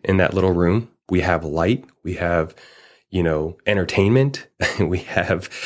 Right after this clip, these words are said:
everything we need in that room. So, you know, why would we wanna explore out? And I think that is what holds us back, is the unknown. It is not knowing what's out there. Maybe the grass is not greener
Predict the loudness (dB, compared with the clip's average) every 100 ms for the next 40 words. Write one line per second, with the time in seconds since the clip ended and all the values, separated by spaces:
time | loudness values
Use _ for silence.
0 | -12 0 2 4 2 4 4 4 4 4
1 | 4 4 2 -2 0 2 4 4 2 2
2 | 2 0 -8 -20 _ _ -4 0 2 2
3 | 0 -6 -18 -10 -2 2 4 2 2 2
4 | 2 2 2 0 -4 0 2 4 4 2
5 | 0 -4 -2 -4 -4 0 2 2 0 -2
6 | 0 -2 -2 -4 -4 0 0 0 0 -2
7 | -2 -4 -2 -2 -2 0 2 2 -2 -10
8 | -20 -20 -20 -6 0 2 2 2 2 2
9 | 0 0 2 4 2 0 0 0 0 -2
10 | 2 2 2 0 0 0 2 2 2 2
11 | 2 2 0 0 0 2 0